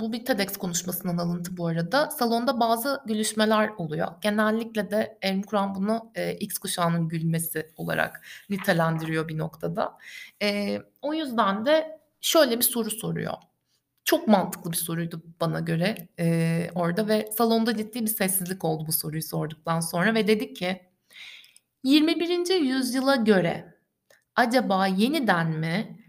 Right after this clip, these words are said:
sorumluluk ve sadakat kavramlarını ele alsak?"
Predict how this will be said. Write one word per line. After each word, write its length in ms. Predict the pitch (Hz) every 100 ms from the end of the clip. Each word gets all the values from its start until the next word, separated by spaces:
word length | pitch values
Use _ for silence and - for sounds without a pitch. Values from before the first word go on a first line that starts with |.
| _ -
sorumluluk 960 | - - 226 226 240 247 254 - -
ve 60 | 233
sadakat 760 | 233 226 214 214 214 247 247
kavramlarını 1200 | - 202 185 185 185 185 185 180 196 247 247 - _ _ -
ele 420 | 190 180 214 -
alsak?" 680 | 180 170 165 160 - - -